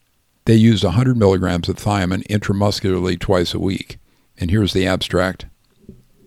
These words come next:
"We found that the long-term treatment with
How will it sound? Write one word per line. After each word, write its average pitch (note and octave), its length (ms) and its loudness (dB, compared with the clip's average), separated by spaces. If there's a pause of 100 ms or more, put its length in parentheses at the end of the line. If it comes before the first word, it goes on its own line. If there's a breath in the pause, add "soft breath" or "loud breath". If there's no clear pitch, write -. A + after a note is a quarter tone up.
(1160 loud breath)
"We A#2+ 100 10
found B2+ 360 8
that G#2 80 4
the G#2 100 0
long-term A2 600 2
treatment G#2+ 420 0
with G2+ 240 -2